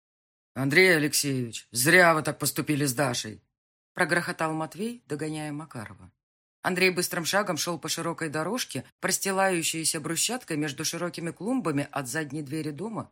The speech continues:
до гаражей. Мужчина оставил в своей машине рабочий ноутбук и хотел его забрать, чтобы поработать хотя бы дома, ведь уезжать обратно в офис уже не было никакого желания. «Она же ни в чем не виновата»,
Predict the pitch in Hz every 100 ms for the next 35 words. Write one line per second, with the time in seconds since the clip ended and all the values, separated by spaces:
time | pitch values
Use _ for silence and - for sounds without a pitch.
0 | _ 151 156 151 143 101 - _ _ _
1 | _ _ _ 202 214 208 208 - 185 143
2 | 131 139 151 147 147 156 143 147 139 143
3 | 143 147 151 147 247 - _ _ 180 196
4 | 190 202 196 185 185 185 113 101 - -
5 | - 127 131 139 135 143 135 - 135 131
6 | 123 123 196 226 127 - _ _ 160 -
7 | - 165 180 175 170 151 147 156 151 160
8 | 196 269 156 - - 170 185 220 165 139
9 | 131 139 165 156 139 131 101 90 - _
10 | _ _ _ _ _ _ - 131 147 143
11 | 170 156 180 180 170 175 180 175 131 -